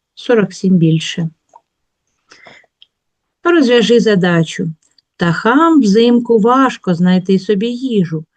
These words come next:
Щоб їм допомогти, діти зробили годівниці. Кожна годівниця розрахована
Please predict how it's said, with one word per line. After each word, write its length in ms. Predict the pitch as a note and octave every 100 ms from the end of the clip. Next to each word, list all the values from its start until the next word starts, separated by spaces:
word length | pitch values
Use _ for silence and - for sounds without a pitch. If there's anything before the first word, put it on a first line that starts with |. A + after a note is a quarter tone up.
| _ - _
Щоб 320 | - F3+ E3+
їм 300 | G3+ B3+ C4
допомогти, 880 | F#3+ F#3 F3+ E3+ E3 - G#3+ C#4+ C#4 - -
діти 460 | E3 D3+ B3 D#4+ E4
зробили 540 | C#4+ C4+ G#3+ D4 D4+
годівниці. 1000 | C#4 C#4+ C#4+ C4+ C#4 D4 A#3 E3 - D3 _ _ - _
Кожна 560 | _ F#3+ A#3+ C#4 G#3 G3
годівниця 920 | F3+ E3 E3 D#3+ E3 A3+ D4 - G3
розрахована 1160 | E3+ F3+ E3+ D#3+ - - G3 D4+ A#3 F3 D#3 D3+